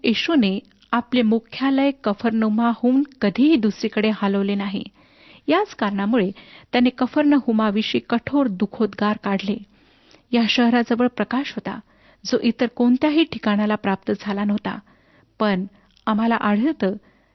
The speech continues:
की त्यांनी त्या प्रकाशाला स्वीकारले नाही. मत्ते कृष्णवर्तमान चौथा अध्याय बारा ते सोळा वचने आम्हाला सांगतात की नंतर योहानाला तुरुंगात घातले आहे, हे ऐकून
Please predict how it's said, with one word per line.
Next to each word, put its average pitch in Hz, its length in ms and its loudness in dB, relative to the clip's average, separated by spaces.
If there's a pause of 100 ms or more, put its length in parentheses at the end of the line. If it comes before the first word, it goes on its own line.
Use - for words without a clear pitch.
(200)
की 233 80 0
त्यांनी 226 540 2 (140)
त्या 202 100 0
प्रकाशाला 208 680 -4
स्वीकारले 202 540 -6
नाही. 208 280 -8 (760)
मत्ते 240 240 0
कृष्णवर्तमान 233 760 -2
चौथा 202 420 -4
अध्याय 220 260 -4
बारा 196 280 -2
ते 214 160 -4
सोळा 214 280 -2
वचने 220 280 -2
आम्हाला 220 300 0
सांगतात 220 440 -4 (640)
की - 80 0
नंतर 302 360 4
योहानाला 247 560 2
तुरुंगात 226 560 0
घातले 220 320 -6
आहे, 220 240 -2
हे 233 260 0
ऐकून 202 440 0